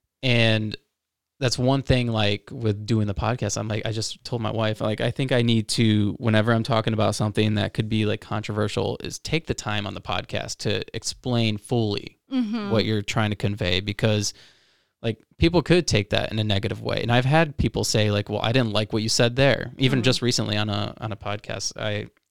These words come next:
Speaker 1: a recent podcast, I had somebody say, "Well, I didn't like what he said about that." And I, I thought about that. I'm like, you know, like, I don't agree with what he was saying, but I,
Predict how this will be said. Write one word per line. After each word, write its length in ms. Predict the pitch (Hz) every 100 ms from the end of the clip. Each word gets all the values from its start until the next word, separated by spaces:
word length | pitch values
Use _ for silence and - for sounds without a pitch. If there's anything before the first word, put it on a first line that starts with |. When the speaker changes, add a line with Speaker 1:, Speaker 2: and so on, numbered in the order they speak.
| _
Speaker 1:
a 60 | 113
recent 280 | 123 127 98
podcast, 460 | 92 - 107 104
I 80 | 104
had 240 | 107 104 -
somebody 320 | 104 104 101
say, 300 | - 104 101
"Well, 80 | 101
I 100 | 123
didn't 140 | 107
like 160 | 98 104
what 80 | 110
he 80 |
said 160 | 110 131
about 220 | 117 -
that." 140 | 113 -
And 100 | 117
I, 160 | 107 -
I 40 |
thought 220 | 110 156 127
about 200 | 95 92
that. 100 | 95
I'm 80 |
like, 180 | 104 101 - - - - _ _ _ _ _
you 100 | 131
know, 200 | 139 135
like, 280 | 123 110 - _ _ _ _ _ _ _ -
I 120 | 123
don't 200 | 135 117
agree 240 | 113 120
with 160 | 113 107
what 220 | 113 113
he 180 | - 151
was 160 | 175
saying, 400 | - 185 190 196 - _ _
but 180 | - 127
I, 300 | 123 123 120